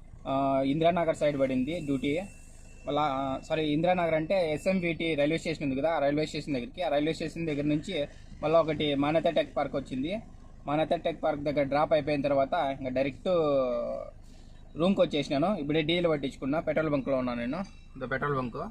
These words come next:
గ్యాల్ పట్టించుకుందామని రైట్ సైడ్ టైర్ బాగాలేదు మంది. ఆ రైట్ సైడ్ టైర్ కొంచెం ఒక నలభై ఐదు గ్యాల్ పట్టించుకొని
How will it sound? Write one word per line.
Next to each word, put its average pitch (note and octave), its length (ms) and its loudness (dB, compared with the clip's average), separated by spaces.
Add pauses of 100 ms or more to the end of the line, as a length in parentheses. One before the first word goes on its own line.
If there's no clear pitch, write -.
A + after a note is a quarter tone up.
(1400)
గ్యాల్ D3+ 240 2
పట్టించుకుందామని D#3 560 0
రైట్ D3 160 4
సైడ్ C3+ 180 2
టైర్ D#3+ 200 4
బాగాలేదు C#3+ 320 4
మంది. B2+ 280 -2
ఆ C#3+ 300 -2
రైట్ C3+ 220 2
సైడ్ D3+ 200 -2
టైర్ C#3+ 180 2
కొంచెం C3 440 -2
ఒక A2+ 180 -4
నలభై C3+ 440 2
ఐదు D3+ 120 0
గ్యాల్ C#3+ 320 0
పట్టించుకొని C#3 640 -2